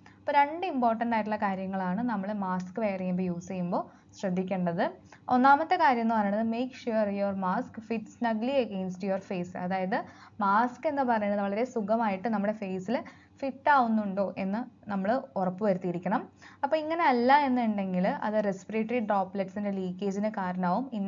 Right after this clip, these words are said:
and out ആയിട്ട്. അപ്പോൾ അത് ഇന്നെഫക്റ്റീവ് ആവാനുള്ള ചാൻസ് കൂടുതലാണ്. അപ്പോൾ അത് നമുക്ക് പ്രോപ്പറായിട്ട് ഫിറ്റിംഗ് അല്ലേ എന്നുള്ള കാര്യം നമ്മൾ എൻഷുർ ചെയ്തിരിക്കണം. അതുപോലെ മാസ്കിന് ഒരുപാട്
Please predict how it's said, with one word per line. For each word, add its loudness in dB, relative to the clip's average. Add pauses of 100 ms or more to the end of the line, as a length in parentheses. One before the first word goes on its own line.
and -2
out -2
ആയിട്ട്. -2 (480)
അപ്പോൾ 2
അത് 0 (120)
ഇന്നെഫക്റ്റീവ് 2
ആവാനുള്ള 0
ചാൻസ് -4
കൂടുതലാണ്. 0
അപ്പോൾ 2
അത് 2 (500)
നമുക്ക് 2 (180)
പ്രോപ്പറായിട്ട് 6
ഫിറ്റിംഗ് -4
അല്ലേ -2 (100)
എന്നുള്ള -2
കാര്യം -2
നമ്മൾ -4
എൻഷുർ -2
ചെയ്തിരിക്കണം. -2 (440)
അതുപോലെ 8 (100)
മാസ്കിന് 4 (120)
ഒരുപാട് 6